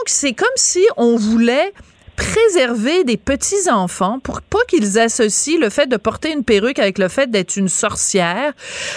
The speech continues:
parce que les petits-enfants sont fragiles, puis il faudrait surtout pas stigmatiser les gens qui portent des perruques. Je trouve que c'est un petit peu de la sodomie de coléoptère. Pour parler plus clairement, je trouve que c'est de l'enculage de mouche.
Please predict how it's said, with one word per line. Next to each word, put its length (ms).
parce 220
que 160
les 140
petits-enfants 720
sont 180
fragiles, 600
puis 100
il 60
faudrait 360
surtout 640
pas 320
stigmatiser 1000
les 160
gens 260
qui 120
portent 320
des 80
perruques. 420
Je 80
trouve 160
que 100
c'est 140
un 60
petit 140
peu 140
de 40
la 100
sodomie 440
de 60
coléoptère. 640
Pour 140
parler 220
plus 160
clairement, 380
je 60
trouve 140
que 120
c'est 140
de 60
l'enculage 540
de 80
mouche. 580